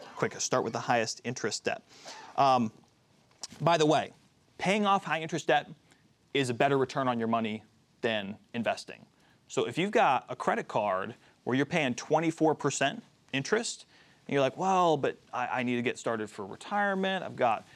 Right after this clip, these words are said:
this, you know, should I be putting money in the four oh one K or in the I R A? You know, maybe I can get eight percent. Maybe I can get ten percent return over the long term."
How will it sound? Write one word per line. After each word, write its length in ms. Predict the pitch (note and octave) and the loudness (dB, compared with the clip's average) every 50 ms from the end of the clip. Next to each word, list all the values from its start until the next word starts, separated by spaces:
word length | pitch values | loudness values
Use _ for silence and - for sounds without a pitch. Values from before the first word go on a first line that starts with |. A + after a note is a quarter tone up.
| - - _ | -20 -20 _
this, 220 | - - - - - | -10 -10 -10 -8 -4
you 80 | C#3+ | -2
know, 160 | C3 A2+ G#2 G2+ | -2 -2 -2 -2
should 160 | - A2+ A#2 | -2 -4 -4
I 40 | A2 | -2
be 120 | A#2 A2 | -4 -4
putting 180 | - D3 - A#2+ | -4 -4 -2 -2
money 140 | A#2 A2+ | -2 -2
in 80 | G#2+ G#2 | -2 -4
the 80 | G2+ G#2 | -6 -6
four 220 | - A#2 A2+ A2 | -4 -2 -2 0
oh 40 | G#2+ | 0
one 160 | A2 G#2+ A#2 | -2 -4 -4
K 380 | - - G#3 G#3 G3+ G3 G3 G3 | -4 -2 -2 0 0 0 0 0
or 80 | F3 | -2
in 80 | C3+ G#2 | -2 -4
the 160 | G2+ - - | -6 -6 -6
I 100 | A2+ A2 | -6 -6
R 160 | G2+ G#2+ C3+ | -4 0 2
A? 200 | D#3+ F3 F3 F3 F3 E3 - - - - _ _ _ | 2 2 2 0 -2 -4 -10 -18 -20 -20 _ _ _
You 40 | - | -8
know, 60 | G#2+ | -4
maybe 220 | G#2 G#2+ A#2 B2 B2+ | -2 -2 0 2 2
I 80 | B2+ | 0
can 120 | B2 - C3+ | 0 0 0
get 220 | C3 C#3 - - - | 0 0 0 0 0
eight 220 | D#3 D#3+ D3+ - | -2 -2 -2 -4
percent. 420 | - C#3 - - B2 G#2+ G#2 A2+ | -6 -6 -4 -4 -4 -4 -4 -4
Maybe 160 | B2 C3 E3 F#3+ | -2 0 0 0
I 60 | G#3+ | 2
can 80 | G3+ | 2
get 140 | A#3 A#3 G#3+ | 2 0 0
ten 260 | - F#3+ G3 A3 A3+ | 0 0 0 0 -2
percent 320 | A3+ A3+ G#3 - G#3+ E3+ E3+ | -2 -4 -2 -2 -2 -2 -2
return 320 | E3+ - - E3+ D#3+ D#3 | -2 -2 -2 -2 0 0
over 140 | D#3 D3 D3 | 0 0 0
the 60 | C#3 | 2
long 200 | C3+ C3+ B2+ B2 | 2 0 0 -2
term." 220 | - - G#2+ G#2+ | -4 -6 -6 -8